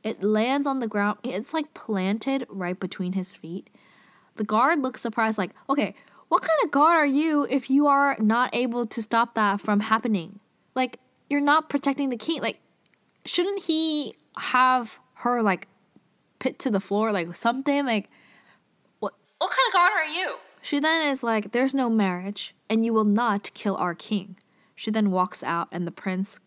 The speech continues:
laughs. The general comes into the cell that Aro is in and orders to bind, um, all the prisoners and to bring them out to the courtyard.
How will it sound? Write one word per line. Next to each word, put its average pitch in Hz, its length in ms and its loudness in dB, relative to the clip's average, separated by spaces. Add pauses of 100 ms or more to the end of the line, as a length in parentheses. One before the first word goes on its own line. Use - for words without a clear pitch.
(160)
laughs. 147 600 -10 (460)
The 233 80 -4
general 311 400 2
comes 262 460 -4
into 233 280 -4
the 262 100 0
cell 175 640 -4
that - 180 -4
Aro 185 320 0
is 190 140 -2
in 160 320 -8
and 180 560 -4 (100)
orders 220 720 2 (200)
to 190 400 0
bind, 185 720 0 (340)
um, 170 320 -4
all 185 420 0
the 175 400 -2
prisoners 180 640 -4
and 170 120 -8
to - 60 -10
bring 175 300 -6
them 165 120 -8
out 156 220 -10
to - 100 -12
the 160 80 -12
courtyard. 147 600 -14